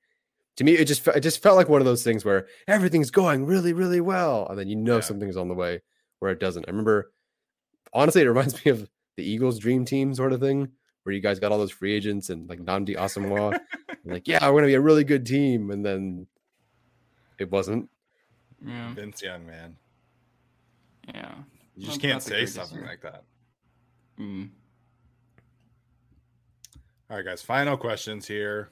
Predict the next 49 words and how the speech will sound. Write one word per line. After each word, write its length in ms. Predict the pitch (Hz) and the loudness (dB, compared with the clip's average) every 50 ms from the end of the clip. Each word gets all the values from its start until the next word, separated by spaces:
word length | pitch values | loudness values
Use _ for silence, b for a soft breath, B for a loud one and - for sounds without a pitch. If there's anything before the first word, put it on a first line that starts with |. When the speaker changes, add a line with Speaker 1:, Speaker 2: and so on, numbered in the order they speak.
| _ | _
Speaker 2:
We're 140 | 110 104 98 | -20 -18 -18
gonna 140 | 98 98 92 | -16 -16 -16
head 180 | 95 98 98 95 | -14 -14 -14 -12
out 200 | 92 90 90 85 | -12 -14 -14 -16
in 60 | 85 | -18
a 20 | |
little 180 | 87 85 80 78 | -20 -18 -18 -18
bit, 200 | 78 78 76 76 _ | -16 -18 -18 -18 _
so, 280 | - - 80 82 80 80 | -18 -16 -16 -14 -14 -12
uh, 300 | 78 78 78 78 78 80 - _ _ _ _ | -12 -12 -12 -14 -14 -18 -20 _ _ _ _
send 320 | _ - - 101 101 104 101 | _ -14 -10 -10 -10 -10 -10
the 40 | 95 | -12
questions. 500 | - 85 67 - - - - - - _ _ _ _ _ _ _ _ _ _ | -12 -14 -14 -14 -18 -20 -20 -20 -20 _ _ _ _ _ _ _ _ _ _
Speaker 1:
The 60 | - | 2
most 220 | 120 127 123 120 123 | 4 4 4 4 4
difficult 460 | 135 151 151 151 147 - 160 151 127 | 4 6 6 6 6 8 6 6 8
Lord 200 | 117 127 123 127 | 6 6 6 6
of 40 | 117 | 6
the 80 | 117 | 4
Rings 120 | 120 117 110 | 4 2 2
question 280 | - 117 110 - 104 107 | 2 0 0 2 0 -4
you 80 | 101 | -2
can 160 | 95 110 98 95 | -2 -4 -2 -2
think 180 | 104 98 - | -4 -4 -4
of. 100 | - 78 | -8 -10
Come 140 | - - 107 | -6 -2 -2
on, 120 | 98 95 | -2 0
someone 280 | - - 117 117 135 131 | 0 0 2 2 4 4
has 160 | 139 123 - | 4 2 2
to 80 | - 120 | 2 2
ask 160 | 113 113 - | 2 2 0
me 80 | 110 101 | -4 -6
one 360 | 92 87 85 98 104 113 110 | -6 -4 0 2 4 4 4
question 400 | 107 - 101 92 - - - 85 | 2 -2 -4 -4 -4 -6 -12 -14
on 120 | 82 82 80 | -14 -14 -14
this 120 | 82 - | -16 -18
chat. 340 | - - 92 85 82 73 - _ _ _ _ _ _ _ _ _ _ _ _ _ _ _ _ _ _ _ - - _ _ _ | -12 -10 -8 -8 -8 -10 -14 _ _ _ _ _ _ _ _ _ _ _ _ _ _ _ _ _ _ _ -20 -20 _ _ _
Speaker 2:
Uh, 480 | - 101 101 104 104 104 104 104 104 101 | -10 -8 -6 -6 -6 -6 -6 -6 -8 -6
will 160 | 101 113 113 | -6 -6 -6
Chris 300 | - - - 139 139 139 | -6 0 2 2 2 2
Harris 320 | - 147 139 135 131 - - | 2 4 4 4 4 2 -2
retire 580 | 110 - - - - 107 127 139 139 143 139 135 | -6 -8 -8 -6 -2 2 2 2 4 2 0 0
if 140 | 120 107 - | -2 -6 -8
he's 220 | 127 120 110 101 | -8 -10 -8 -10
released 440 | 104 104 117 131 143 147 147 - - | -10 -8 -6 -4 -6 -6 -6 -8 -8
or 120 | 107 104 - | -10 -10 -8
sign 320 | - - 101 101 107 98 | -8 -8 -6 -6 -6 -8
somewhere 300 | - - 101 98 92 90 107 | -10 -12 -12 -12 -10 -4 -2
else? 400 | 135 143 156 143 - - - | 0 0 -2 -2 -6 -14 -18